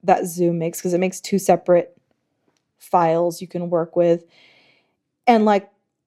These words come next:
seventy-five percent of the time, that's been fine because the person on the other end, I make sure they have a closed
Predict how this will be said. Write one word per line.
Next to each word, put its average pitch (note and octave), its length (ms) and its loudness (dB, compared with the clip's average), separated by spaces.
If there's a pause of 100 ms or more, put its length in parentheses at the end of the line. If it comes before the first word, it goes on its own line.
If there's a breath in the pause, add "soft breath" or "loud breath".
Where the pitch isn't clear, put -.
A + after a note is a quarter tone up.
seventy-five F#4 760 0
percent D4 300 -2
of C#4 80 -2
the B3 60 -6
time, A#3+ 560 -4 (260)
that's G3 220 0
been G#3+ 220 0
fine E3+ 580 -2
because F3+ 240 -2
the G3 60 0 (120)
person G#3+ 240 0
on F#3 120 2
the E3+ 120 2
other F3+ 220 4
end, F3 240 -2
I D#3+ 60 2
make F3+ 200 -4
sure F3+ 200 0
they E3+ 120 0
have E3+ 160 -4
a D#3+ 40 -2 (160)
closed E3 600 0